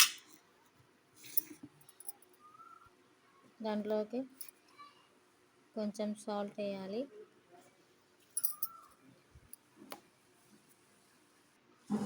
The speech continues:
సాల్ట్ వేసి స్టవ్ వెలిగించి చూడండి, బాగా మగ్గబెట్టాలి నూనెలో. ఇది చూడండి,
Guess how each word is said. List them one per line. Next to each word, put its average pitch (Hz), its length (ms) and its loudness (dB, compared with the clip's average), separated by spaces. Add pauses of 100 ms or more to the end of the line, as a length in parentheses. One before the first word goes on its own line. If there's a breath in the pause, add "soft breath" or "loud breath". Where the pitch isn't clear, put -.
(100)
సాల్ట్ 214 320 4
వేసి 208 260 2
స్టవ్ 208 380 4
వెలిగించి 208 560 2 (1400)
చూడండి, 214 500 2 (1600)
బాగా 214 340 6
మగ్గబెట్టాలి 208 800 2 (160)
నూనెలో. 208 420 -2 (3250)
ఇది 202 200 4
చూడండి, 202 400 4